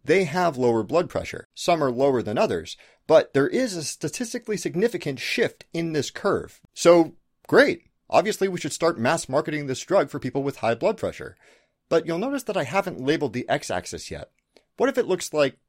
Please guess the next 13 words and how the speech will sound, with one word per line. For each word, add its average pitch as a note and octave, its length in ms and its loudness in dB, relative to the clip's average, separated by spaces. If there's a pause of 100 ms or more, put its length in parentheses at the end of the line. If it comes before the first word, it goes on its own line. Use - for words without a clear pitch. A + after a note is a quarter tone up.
(120)
say, A#2 580 0 (280)
this? - 520 -8 (240)
There F#3+ 180 4
is C4 340 -4
still G3 460 -2
a F3 60 -2
statistically E3 600 -6
significant C#3+ 520 -4
shift - 300 -2
in C3 120 0
this A#2 160 -2
distribution, A#2 720 -4
but A2+ 220 4